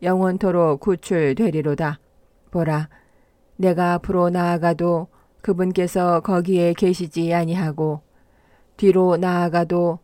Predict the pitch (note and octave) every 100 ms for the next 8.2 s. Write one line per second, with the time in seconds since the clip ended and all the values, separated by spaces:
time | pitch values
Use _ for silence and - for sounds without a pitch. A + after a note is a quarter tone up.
0 | _ - F3+ F3 F3 G#3 F3+ F3+ F3 E3+
1 | D3+ G3 F3 F#3 F3 E3 F3 D#3+ E3 D#3+
2 | A3 D#3+ D#3+ D#3 - _ _ _ _ _
3 | _ - G#3 F3 F3+ F#3 F3+ F3+ F3 F#3
4 | - _ G3 F#3+ G3 F#3 F3+ F3 F3+ E3+
5 | E3+ E3+ E3 G3 D#3+ D#3+ - _ _ _
6 | F3 D#3+ E3 E3 G#3 E3 E3 E3 E3 C#3+
7 | A3+ F#3+ E3+ D#3+ D#3+ - D#3 D3+ - D#3+
8 | D3+